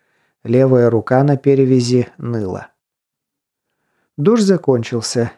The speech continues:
и Константин уселся в кресло перед иллюминатором. Достав сигарилу, он прикурил – и стал смотреть, как неторопливо проплывают над Леткором облака,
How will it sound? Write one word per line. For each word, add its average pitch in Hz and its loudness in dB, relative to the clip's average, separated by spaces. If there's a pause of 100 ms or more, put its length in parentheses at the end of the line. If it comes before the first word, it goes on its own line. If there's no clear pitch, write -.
и 139 0
Константин 151 0
уселся 156 0
в - -8
кресло 151 0
перед 139 0
иллюминатором. 120 -2 (500)
Достав 110 -4
сигарилу, 123 0
он 104 -4
прикурил – 123 -2 (480)
и 110 -4
стал 190 0
смотреть, 170 0
как 151 -2
неторопливо 151 -2
проплывают 151 0
над 131 0
Леткором 120 -2
облака, 117 -2